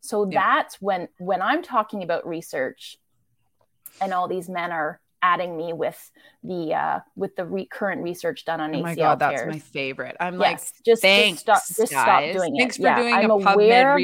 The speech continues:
Speaker 1: the
Speaker 2: research for me.
Speaker 1: research, but where it hasn't
Speaker 2: <gasps>
Speaker 1: kept pace is, um, the fe-, the understanding of the female physiology, um,
Speaker 2: Mm.
Speaker 1: in sports. It's,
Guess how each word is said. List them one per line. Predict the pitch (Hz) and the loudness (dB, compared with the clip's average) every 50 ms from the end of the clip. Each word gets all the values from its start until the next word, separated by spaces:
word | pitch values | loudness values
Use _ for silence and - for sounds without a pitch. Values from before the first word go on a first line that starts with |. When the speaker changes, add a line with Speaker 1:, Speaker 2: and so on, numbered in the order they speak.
| 262 247 | 2 0
Speaker 1:
the | 269 247 | 0 0
Speaker 2:
research | 226 220 185 160 | 0 0 -2 -2
for | 160 160 147 151 | -2 -4 -4 -4
me. | - | -2
Speaker 1:
research, | 143 156 240 - - - - - - - 185 - 147 - - _ _ _ _ - | -2 -2 -2 -4 -6 -12 -14 -14 -12 -12 -12 -12 -12 -14 -20 _ _ _ _ 2
but | - 220 190 196 | 4 4 4 6
where | 208 233 254 262 269 285 294 - - | 6 6 8 8 8 6 6 4 2
it | - 214 214 | 0 0 0
hasn't | 220 254 233 240 247 240 196 214 220 | 2 2 2 2 2 0 -4 -6 -8
Speaker 2:
<gasps> | - | -2
Speaker 1:
kept | 226 196 - - - - - | -2 -2 -2 -4 -12 -20 -12
pace | - 320 370 285 214 214 269 - - - - - _ _ _ _ _ _ _ _ | -8 -4 -2 0 0 -2 -2 -4 -8 -12 -14 -18 _ _ _ _ _ _ _ _
is, | - 202 202 202 202 202 202 196 202 208 196 - - - _ _ _ _ _ _ _ | 0 2 2 2 2 0 0 -2 -2 -4 -6 -10 -12 -14 _ _ _ _ _ _ _
um, | 196 202 196 196 190 185 185 190 185 - - _ _ _ _ _ _ _ _ _ _ _ _ _ _ _ _ _ _ _ _ _ _ _ _ _ _ _ _ _ _ _ _ | 0 2 4 4 2 2 0 -4 -10 -14 -16 _ _ _ _ _ _ _ _ _ _ _ _ _ _ _ _ _ _ _ _ _ _ _ _ _ _ _ _ _ _ _ _
the | - 190 226 208 | -4 -2 -2 -2
fe-, | 180 - - 262 - - - | -2 -4 -4 -4 -4 -4 -6
the | 135 208 208 - | 0 2 4 4
understanding | 220 247 285 330 - - 285 240 226 226 226 208 | 4 4 2 0 -2 2 4 4 4 4 0 -2
of | 190 | -2
the | 185 185 - | -2 -4 -4
female | - 214 208 196 190 185 | -8 -6 -4 -4 -4 -4
physiology, | - 190 175 185 180 165 165 180 190 175 - - 82 - 214 269 294 294 _ _ _ _ _ _ _ _ _ _ _ _ _ - | -6 -10 -10 -6 -4 -4 -2 -2 -4 -6 -8 -12 -12 -10 -10 -12 -12 -14 _ _ _ _ _ _ _ _ _ _ _ _ _ -6
um, | 180 | -4
Speaker 2:
Mm. | 180 180 180 180 175 175 175 175 170 170 - - _ _ _ _ | -2 -2 0 -2 -2 -4 -6 -8 -10 -12 -14 -18 _ _ _ _
Speaker 1:
in | - 185 190 190 | -8 -8 -8 -8
sports. | 180 - - - 277 285 254 185 165 175 - - - - | -10 -14 -14 -8 -2 2 2 2 2 0 -4 -8 -10 -6
It's, | - 196 196 - - - | -6 -6 -6 -8 -12 -14